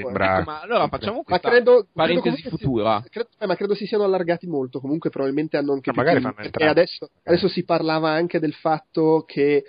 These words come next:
Speaker 3: eh, probabilmente danno una mano sul prossimo Hitman, per cui secondo me ormai sono uno studio grosso con team diversi che si possono occupare di... Chiaramente poi hanno il progetto del momento su cui concentrano la massima attenzione, però no, secondo me non è da escludere che abbiano addirittura questi tre progetti che portano avanti assieme.
Speaker 2: Minchia, mi sembrerebbe tanto.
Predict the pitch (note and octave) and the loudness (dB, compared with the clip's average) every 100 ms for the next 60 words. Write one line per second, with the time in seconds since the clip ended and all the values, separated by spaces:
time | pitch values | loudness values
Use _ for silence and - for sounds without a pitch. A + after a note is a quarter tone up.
0 | - _ - C#3 C3 D3 D3 D3+ D3+ D#3+ | -8 _ -2 -2 0 0 2 0 0 0
1 | D3 C#3+ C#3+ C#3+ C#3 C#3+ D3 C#3+ C#3+ - | 0 0 0 0 2 2 2 2 0 -2
2 | D#3 C#3+ C#3+ - C#3 C3 C3 B2+ B2 A#2 | -6 -2 -4 -2 -2 -2 -4 -6 -6 -8
3 | A#2+ C3 - D#3 D3+ D#3+ D3+ D3 D3+ D#3 | -4 -2 2 2 2 2 2 4 4 4
4 | D3 C#3+ D3 D3+ D#3 C3 B2+ A#2+ B2+ B2 | 2 0 -2 -4 -4 -4 -2 -2 -4 -6
5 | - C#3 C3 C3+ C3 - C3 B2 A#2+ C3 | -4 -2 0 0 -2 -6 -8 -8 -8 -6
6 | C3 B2+ B2+ C3 - C3+ B2+ B2 B2 - | -2 0 2 0 -4 -10 -10 -12 -10 -8
7 | A#2+ A#2 C3 B2 A#2+ B2+ B2+ - C#3 D#3+ | -6 -6 -4 0 2 2 0 0 2 2
8 | E3+ C#3 D3 C#3 C3 B2+ B2+ C3+ B2+ B2+ | 2 2 0 -2 -4 -4 -2 -2 0 0
9 | B2+ B2 B2 B2 B2 B2+ B2+ B2 - A#2+ | 0 -2 -4 -6 -6 -6 -6 -4 -4 -4
10 | B2+ A#2 A#2+ A#2 B2 A#2 - - - - | -4 -4 -4 -6 -10 -10 -10 -8 -10 -14
11 | - - D#3+ D#3 C#3 C#3+ D3+ C#3+ C3+ C3 | -20 0 4 4 2 4 4 6 4 0
12 | - C#3 C3 B2+ B2 B2+ B2 A#2 C3 C3 | -2 0 0 -2 -2 0 -2 -4 -6 -2
13 | C3+ B2+ - C3+ C3 C3 B2 - A#2+ B2 | 0 -2 -6 -8 -2 -2 -2 -6 -2 -4
14 | - B2+ B2 B2 A#2+ B2 B2 B2+ B2 B2 | -4 -10 -8 -8 -6 -6 -4 -4 -6 -10
15 | - B2 A#2+ A2 A2+ A2+ - C3+ B2+ C3 | -6 -6 -6 -4 -4 -2 -2 2 2 2
16 | C#3 C#3 G#2 F#2 G#2+ A#2 | 0 -2 -6 -10 -14 -18